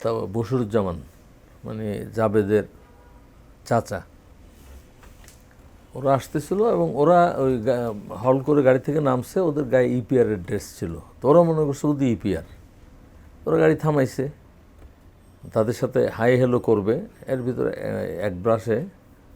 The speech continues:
যে কয়েকজন ছিল, এক ব্রাশ মানে কয়েকজন মিলে ব্রাশ করছে। এই দুই তিন মিনিটের ভিতর তাদের, আহ, অপারেশন করে তারা চলে গেছে। একই ঘটনা ঘটছে ইয়েতে,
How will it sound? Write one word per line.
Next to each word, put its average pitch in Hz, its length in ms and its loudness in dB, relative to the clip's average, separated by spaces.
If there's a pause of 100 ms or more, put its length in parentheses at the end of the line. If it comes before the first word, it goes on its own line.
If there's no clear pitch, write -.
(640)
যে 104 180 -2
কয়েকজন 101 420 -2
ছিল, 135 140 -4
এক 127 180 2
ব্রাশ 156 160 2 (100)
মানে 156 220 0
কয়েকজন 135 380 4
মিলে 123 240 2
ব্রাশ 110 300 0
করছে। 113 320 -8 (600)
এই 196 440 6 (400)
দুই 131 200 -6
তিন 147 120 -2
মিনিটের 147 240 0
ভিতর 127 260 -6
তাদের, 113 260 0
আহ, 98 720 -12
অপারেশন 110 380 -4
করে 147 200 -4
তারা 101 180 -6 (100)
চলে 87 200 -6
গেছে। - 300 -14 (1160)
একই 127 320 -2
ঘটনা 156 340 0
ঘটছে 143 360 -4
ইয়েতে, 104 380 -4